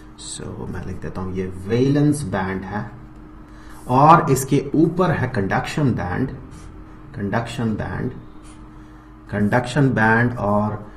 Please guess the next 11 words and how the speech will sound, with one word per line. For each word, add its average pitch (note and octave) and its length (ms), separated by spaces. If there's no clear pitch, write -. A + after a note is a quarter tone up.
valence B2 600
band G#2+ 500
के G2+ 160
बीच B2 500
जो F#2+ 280
है, G2+ 380
ये G2 140
forbidden, A2 760
forbidden G2+ 520
energy G2 420
gap F#2+ 400